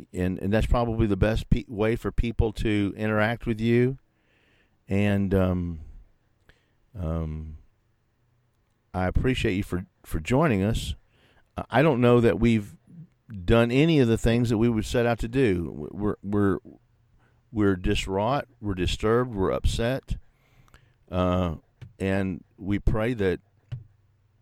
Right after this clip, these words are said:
God would begin to awaken his people. And as you listen,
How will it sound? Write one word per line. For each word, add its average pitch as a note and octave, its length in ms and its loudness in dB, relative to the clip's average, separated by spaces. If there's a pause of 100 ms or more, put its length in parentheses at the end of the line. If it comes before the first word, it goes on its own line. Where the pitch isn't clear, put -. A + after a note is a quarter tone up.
(300)
God G#2+ 300 0
would G#2+ 140 -2
begin G2 320 2
to F#2 120 2
awaken F#2+ 400 0
his F2 160 0
people. B2+ 500 -2 (1080)
And G2 440 0
as F2 280 -2
you B2+ 200 4
listen, B2 580 0